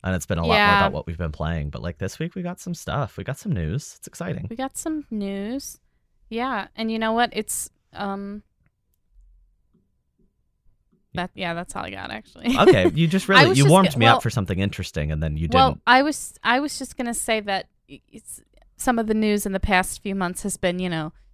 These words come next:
Speaker 2: T V shows, movies, N F Ts. It's, like, a lot of stuff that's, like, on the peripheral of gaming, but not necessarily actual gaming news.
Speaker 1: Yeah.
Speaker 2: So I feel like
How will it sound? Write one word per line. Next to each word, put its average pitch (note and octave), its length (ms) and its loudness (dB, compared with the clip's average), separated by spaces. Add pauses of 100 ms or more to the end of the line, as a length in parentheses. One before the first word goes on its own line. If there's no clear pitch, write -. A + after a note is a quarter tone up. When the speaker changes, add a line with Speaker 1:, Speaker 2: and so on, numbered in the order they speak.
Speaker 2:
T C#4 140 0
V C4 120 2
shows, G#3+ 380 2
movies, G#3+ 640 -2
N G#3+ 140 2
F A3 140 -2
Ts. G#3 480 -2
It's, - 160 -10
like, G3 120 -6
a - 40 -2
lot F3+ 160 4
of F#3 40 -8
stuff - 320 -6
that's, - 220 -8
like, D#3 340 -4 (600)
on G3 120 2
the F#3+ 100 -2
peripheral B3 600 0
of C#4 140 -4
gaming, C#4+ 480 -2 (340)
but G3 140 -4
not A#2 200 -8
necessarily F3+ 840 -4 (320)
actual G#3+ 400 -2
gaming A#3 400 0
news. B3 480 -2 (140)
Speaker 1:
Yeah. D#2 320 -4 (840)
Speaker 2:
So - 180 -2
I G#3 60 2
feel C4+ 300 0
like F#3+ 560 0